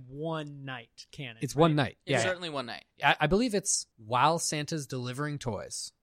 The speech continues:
Speaker 2: These kids get on the train. They go to the North Pole. They get off the train. They see Santa Claus. He's back from delivering toys. He says, "Ho, ho, ho, I'm Tom Hanks." They get back on the train, back
Speaker 3: And
Speaker 2: to their
Speaker 3: back.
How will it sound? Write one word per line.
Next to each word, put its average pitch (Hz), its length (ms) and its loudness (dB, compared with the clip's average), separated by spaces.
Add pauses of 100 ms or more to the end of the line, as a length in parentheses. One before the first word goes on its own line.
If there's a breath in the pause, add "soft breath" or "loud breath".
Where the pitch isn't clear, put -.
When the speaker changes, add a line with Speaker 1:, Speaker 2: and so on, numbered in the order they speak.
Speaker 2:
These 127 240 -2
kids 135 240 0
get 127 160 -2
on 143 100 0
the 170 60 -4
train. 113 460 -4 (260)
They 117 100 -8
go 127 160 0
to 135 80 0
the 139 60 -4
North 135 240 -6
Pole. 104 320 -8 (200)
They 117 100 -10
get 127 120 2
off 139 160 4
the 135 100 -6
train. 104 360 -8 (340)
They 104 80 -6
see 175 220 0
Santa 180 260 0
Claus. 120 240 0
He's 104 140 -10
back 131 240 2
from 143 140 -6
delivering 127 400 -8
toys. 110 500 -6 (400)
He 127 100 -10
says, 110 280 -2
"Ho, 143 180 -2
ho, 135 300 -2
ho, 117 40 -6
I'm 117 160 -6
Tom 120 220 -8
Hanks." 101 320 -12 (320)
They 120 80 -12
get 117 140 -6
back 135 200 6
on 139 80 0
the 123 80 -4
train, 110 440 -8 (800)
back 110 160 0
Speaker 3:
And - 60 -18
Speaker 2:
to 107 60 -14
their 101 100 -6
Speaker 3:
back. 87 60 -8